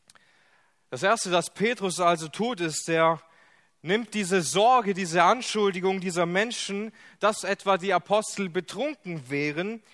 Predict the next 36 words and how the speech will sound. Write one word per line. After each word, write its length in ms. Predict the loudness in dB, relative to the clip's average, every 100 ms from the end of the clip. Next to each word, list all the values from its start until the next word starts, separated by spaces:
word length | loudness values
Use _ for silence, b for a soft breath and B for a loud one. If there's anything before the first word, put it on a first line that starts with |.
| B -12
und 160 | -2
macht 240 | -2 -2 -10
ihnen 180 | -10
klar, 300 | -8 -6 -6
ist 180 | -6 -12
doch 100 | -14
Unsinn, 480 | -16 -16 -14 -16 -20 _ _
ist 140 | -18 -18
doch 100 | -18
Blödsinn, 480 | _ -10 -10 -12 -14
ist 180 | -12 -12
doch 100 | -12
erst 320 | -12 -12 -10
neun 300 | -8 -8 -10
Uhr. 400 | -10 -8 -8 -10 b b b
Wer 220 | -6 -4
ist 200 | -4 -8 -10
um 100 | -8
neun 280 | -6 -6 -10
Uhr 140 | -10
betrunken? 520 | -10 -10 -14 -12 -18
Vor 160 | -2 0
allem 180 | 0 -4
an 200 | -6 -8
einem 180 | -8 -10
jüdischen 400 | -12 -12 -14 -12
Fest, 480 | -4 -4 -4 -14 B B B -10
wo 120 | -6
morgens 580 | 0 0 0 -6 -12 -2
gar 300 | 0 0 -4
nicht 280 | -8 -14 -16
gegessen 440 | -10 -10 -10 -16
oder 160 | -16 -18
getrunken 520 | -20 -20 -20 _ -20
wurde. 280 | -20 -20 -16
Also 280 | -8 -8